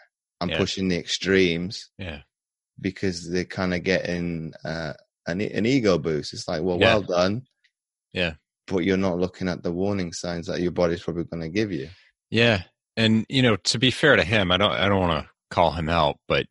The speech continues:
Speaker 2: um, f-, you know, I had been open about my weight through the whole process from the two twenty-two down into the one eighties and then one seventies. And, um, and he wasn't reading the post. He just saw the number and was like, "Hey, go Brian."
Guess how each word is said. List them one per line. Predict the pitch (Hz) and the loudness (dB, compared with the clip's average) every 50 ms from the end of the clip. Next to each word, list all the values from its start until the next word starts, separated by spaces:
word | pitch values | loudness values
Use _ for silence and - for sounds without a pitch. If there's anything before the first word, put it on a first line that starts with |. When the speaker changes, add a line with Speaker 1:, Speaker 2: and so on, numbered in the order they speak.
| - | -6
Speaker 2:
um, | 82 80 76 71 67 65 65 76 - _ _ _ _ _ _ _ _ _ _ _ _ _ | -4 -2 -2 0 -2 -4 -6 -10 -16 _ _ _ _ _ _ _ _ _ _ _ _ _
f-, | - - - - - - | -14 -10 -10 -8 -8 -6
you | - 104 | -6 -4
know, | 202 180 80 - - | -4 -4 -6 -8 -10
I | 71 78 92 101 104 98 | -8 -4 0 0 0 0
had | - - - 98 101 101 95 85 - | -2 -4 -2 0 0 0 0 -2 -2
been | 101 92 87 85 80 80 76 76 - _ _ - | 0 0 0 0 -2 -4 -6 -8 -12 _ _ -2
open | 98 98 92 - 107 92 85 | -2 -2 -2 0 -2 -2 -2
about | 78 73 80 80 67 | 0 -2 -2 -4 -2
my | 65 76 76 | -4 -6 -6
weight | 69 71 71 73 92 - _ _ _ _ _ _ _ - | -4 -2 -2 -2 -2 -4 _ _ _ _ _ _ _ -8
through | - 98 95 | -4 -4 -2
the | 90 87 | -2 -2
whole | 90 92 87 | -4 -4 -6
process | - - 90 78 78 - - 87 - | -4 -2 -2 -2 -2 -2 -4 -4 -6
from | - - 98 98 | -6 -6 -4 -4
the | 101 | -4
two | - - - 107 | -4 -2 -2 -2
twenty-two | - - 107 95 92 90 78 - - 92 87 | -2 -2 -2 -2 -2 -2 -4 -4 -4 -4 -4
down | 76 85 80 80 82 82 82 | -2 -2 -2 -2 -2 -2 -4
into | 80 78 78 - 87 | -6 -8 -8 -8 -8
the | 80 80 80 78 78 73 - _ - - - - _ _ _ _ | -6 -4 -2 -2 -2 -4 -6 _ -20 -20 -20 -20 _ _ _ _
one | - 90 90 90 | -4 -2 0 2
eighties | 82 85 82 82 85 82 82 78 - | 2 0 0 0 -2 -4 -2 -4 -4
and | 87 80 80 | -4 -4 -4
then | 80 82 85 85 | -4 -4 -4 -4
one | 85 85 82 | -6 -6 -4
seventies. | 78 - 85 82 78 80 82 78 80 82 85 82 - - | -2 0 0 0 -2 -2 -6 -4 -4 -4 -4 -6 -6 -8
And, | 78 76 73 73 - _ _ _ - - - - - - - - - _ _ _ _ | -8 -8 -10 -12 -14 _ _ _ -20 -20 -20 -20 -20 -20 -20 -20 -20 _ _ _ _
um, | - 92 85 82 78 73 69 73 76 - _ _ _ _ _ _ _ _ - | -2 0 0 2 0 -2 -4 -6 -12 -14 _ _ _ _ _ _ _ _ -4
and | 107 92 | -2 0
he | 95 117 | 2 4
wasn't | 113 120 110 - 110 - - | 4 4 4 2 0 -4 -4
reading | 98 95 92 87 92 87 85 | -2 -2 0 0 0 -2 -2
the | 82 82 | -4 -6
post. | _ - 87 80 80 82 - - | _ -4 -4 -2 -2 -4 -6 -4
He | - 76 | -6 -4
just | - 85 - - | -4 -2 -4 -2
saw | - 90 85 | 0 0 0
the | 76 78 | -2 -4
number | 71 76 73 71 69 73 73 73 71 | -6 -6 -8 -8 -8 -10 -10 -8 -8
and | 71 71 73 73 | -10 -10 -12 -12
was | 76 - - | -10 -10 -10
like, | 90 - - | -10 -8 -6
"Hey, | 131 151 147 135 120 | -4 -4 -4 -4 -4
go | 117 113 110 | -4 -6 -6
Brian." | 107 123 120 113 101 87 82 | -2 -2 0 0 0 -2 -6